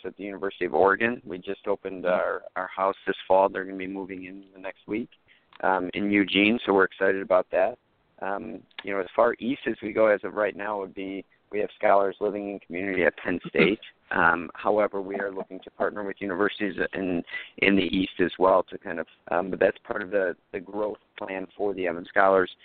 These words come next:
Speaker 1: Um, as I mentioned, you know, we have, uh, nine hundred thirty-five this fall. Our goal, and, uh, we're on path to, in a trajectory to get there,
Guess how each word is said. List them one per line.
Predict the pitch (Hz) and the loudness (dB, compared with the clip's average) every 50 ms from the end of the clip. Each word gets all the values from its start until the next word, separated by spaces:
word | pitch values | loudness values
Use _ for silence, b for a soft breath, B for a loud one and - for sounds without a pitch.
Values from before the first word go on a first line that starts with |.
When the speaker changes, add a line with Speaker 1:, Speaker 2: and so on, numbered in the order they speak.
| B B B B _ | B B B B _
Speaker 1:
Um, | - 95 92 90 90 90 90 - - | 0 0 0 0 0 -4 -8 -8 -10
as | - 104 | -8 -6
I | 104 | -6
mentioned, | 101 101 104 101 95 - - 98 98 98 90 - | -6 -4 -6 -6 -6 -10 -10 -10 -10 -10 -12 -12
you | - - | -12 -8
know, | 95 90 | -6 -2
we | 90 92 | 0 2
have, | 90 90 92 90 - _ | 2 2 2 2 0 _
uh, | 95 87 85 82 82 - _ | 4 4 4 4 2 -2 _
nine | 98 104 98 101 101 101 _ | -10 -8 -8 -8 -8 -10 _
hundred | - 104 101 98 90 - _ | -14 -14 -12 -12 -14 -16 _
thirty-five | - 98 98 95 - _ - 92 92 92 90 - _ _ _ | -10 -10 -10 -10 -10 _ -2 0 0 -2 -2 -6 _ _ _
this | - 104 - - - _ | -4 -4 -4 -4 -6 _
fall. | - 101 101 98 95 85 - _ _ _ _ _ _ - | 6 6 8 8 6 4 2 _ _ _ _ _ _ 0
Our | - 107 | 0 0
goal, | 104 95 107 104 104 104 104 107 107 104 _ _ _ _ - | 2 4 6 6 6 6 4 2 0 -4 _ _ _ _ -14
and, | 101 95 98 92 85 | -10 -10 -10 -6 -4
uh, | 90 92 87 82 | -2 -2 -2 -2
we're | 85 98 98 | -2 -4 -6
on | 95 90 _ - | -6 -8 _ -6
path | 110 98 98 95 - _ _ _ _ _ - | -2 -2 -2 -2 -6 _ _ _ _ _ -12
to, | 95 95 95 98 98 92 90 _ _ _ _ _ _ _ _ _ _ _ _ - - | -10 -8 -8 -8 -8 -10 -12 _ _ _ _ _ _ _ _ _ _ _ _ -16 -12
in | 101 | -8
a | 101 98 82 76 | -6 -4 -4 -6
trajectory | - - - 110 101 98 110 - - 101 101 95 80 | -8 -10 -12 -6 0 0 0 2 2 -2 -2 -2 -4
to | 85 | -2
get | - 95 98 - - | 2 2 2 2 2
there, | - 95 90 90 | -2 -2 -2 -2